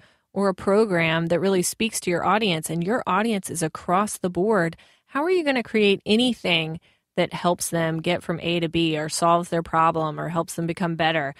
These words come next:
There's just no way to do that unless you have a specific targeted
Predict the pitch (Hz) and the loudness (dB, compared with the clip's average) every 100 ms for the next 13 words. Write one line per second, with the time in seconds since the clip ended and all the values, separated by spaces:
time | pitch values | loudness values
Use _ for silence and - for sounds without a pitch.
0 | - _ 208 208 277 202 196 208 220 220 | -20 _ -2 0 -2 0 4 4 4 4
1 | 202 180 185 190 165 160 165 170 170 - | 2 2 0 0 0 0 -2 -2 -4 -4
2 | 180 - 170 160 165 - - 170 - 180 | -6 -2 0 0 -2 -6 -6 -4 -4 -4
3 | 170 - - 160 160 151 151 | -6 -6 -6 -6 -4 -4 -6